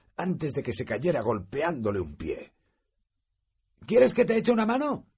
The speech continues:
era uno de los gemelos pelirrojos a los que había seguido a través de la barrera de los andenes. "Sí, por favor",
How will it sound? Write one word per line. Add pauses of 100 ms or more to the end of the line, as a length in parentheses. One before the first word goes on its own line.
(720)
era
uno
de
los
gemelos
pelirrojos
a
los
que
había
seguido
a
través
de
la
barrera
de
los
andenes. (800)
"Sí, (580)
por
favor",